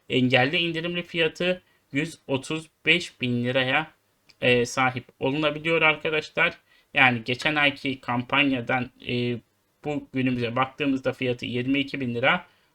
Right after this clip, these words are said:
artmış durumda. Biz engellilere de bu artış on beş bin lira olarak yansımış arkadaşlar.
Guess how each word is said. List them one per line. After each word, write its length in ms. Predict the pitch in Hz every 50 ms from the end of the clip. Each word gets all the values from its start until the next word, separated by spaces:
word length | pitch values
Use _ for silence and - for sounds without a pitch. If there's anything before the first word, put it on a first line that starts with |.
| _ -
artmış 520 | 131 127 123 - - 156 160 156 - -
durumda. 460 | 175 165 170 170 160 160 170 175 180 - _ _ _ _ _ _ -
Biz 180 | 151 156 147 -
engellilere 640 | - 139 143 139 131 131 123 123 123 120 117 120 110
de 140 | 120 117 120
bu 120 | 143 156
artış 460 | 156 147 139 131 - - 170 165 - - - -
on 240 | 135 131 139 143
beş 220 | 160 160 - - -
bin 160 | 120 117 117
lira 280 | 120 135 147 160 160 - _ _ _ _ _ _ -
olarak 520 | 147 151 156 139 123 139 151 - - - 131
yansımış 540 | 123 127 127 131 - - 156 151 139 -
arkadaşlar. 720 | 131 117 120 - 120 120 120 117 - - 135 147 180 -